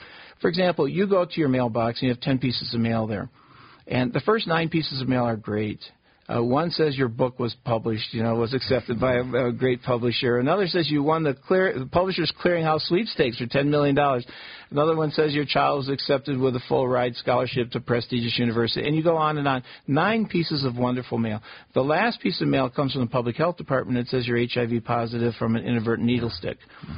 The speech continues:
Now, the good outnumbered the bad nine to one. Does that mean you're better off? Not exactly. We have a wonderful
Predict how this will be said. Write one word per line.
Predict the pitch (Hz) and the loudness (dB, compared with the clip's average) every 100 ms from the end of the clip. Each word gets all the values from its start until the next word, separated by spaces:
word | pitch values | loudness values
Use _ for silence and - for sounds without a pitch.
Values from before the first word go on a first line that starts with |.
| 90 85 - - | -12 -14 -4 0
Now, | 175 | 0
the | |
good | 156 226 | 2 2
outnumbered | 254 156 156 147 | 2 0 0 -2
the | 131 | 2
bad | 135 123 | 2 2
nine | 127 120 | 2 2
to | 123 | 2
one. | 185 160 | 2 2
Does | 117 | 0
that | 123 139 | 0 0
mean | 143 | 0
you're | |
better | 131 131 123 117 | 2 2 2 0
off? | 135 160 - | -2 -4 -14
Not | - 135 208 | -4 0 0
exactly. | 262 165 180 247 - 131 127 - - - | 0 0 0 0 -2 -8 -8 -16 -16 0
We | 165 | 0
have | 156 | 2
a | |
wonderful | 151 165 175 127 | 2 0 0 -4